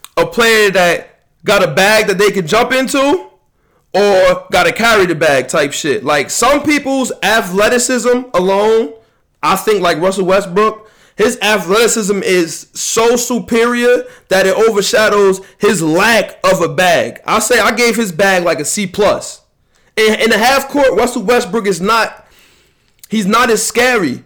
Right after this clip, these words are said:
as somebody like, like Kobe, as Lillard, as Bobby, as, as you, you name a good guard. Even Kemba in the half court, in the half court.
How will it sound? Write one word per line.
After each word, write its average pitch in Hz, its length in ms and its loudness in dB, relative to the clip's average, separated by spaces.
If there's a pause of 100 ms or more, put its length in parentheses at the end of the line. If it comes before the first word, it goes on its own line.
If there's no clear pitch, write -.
(160)
as 185 400 0
somebody 214 420 2
like, 170 440 0 (340)
like 160 300 -2
Kobe, 185 420 2
as 156 340 0
Lillard, 175 520 2
as 156 340 0
Bobby, 190 720 0
as, 170 580 0 (380)
as 170 240 0
you, 240 240 0
you 254 240 0
name 254 280 2
a 202 60 -2
good 185 260 -2
guard. 160 440 0 (100)
Even 320 320 0
Kemba 339 480 0
in 226 140 2
the 202 60 0
half 220 340 0
court, - 440 0 (120)
in 196 120 0
the 185 60 0
half 185 300 0
court. 175 360 0